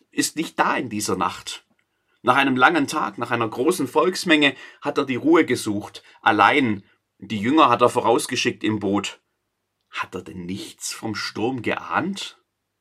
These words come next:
War ihm denn nicht klar, dass sie seine Hilfe brauchen würden? In meinen unruhigen Tagen und Nächten fühlt es sich oft an, als wäre sein Platz leer,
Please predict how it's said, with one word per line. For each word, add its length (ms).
War 160
ihm 180
denn 160
nicht 340
klar, 340
dass 180
sie 80
seine 260
Hilfe 360
brauchen 440
würden? 380
In 80
meinen 320
unruhigen 560
Tagen 380
und 120
Nächten 380
fühlt 220
es 80
sich 160
oft 240
an, 120
als 220
wäre 180
sein 280
Platz 320
leer, 340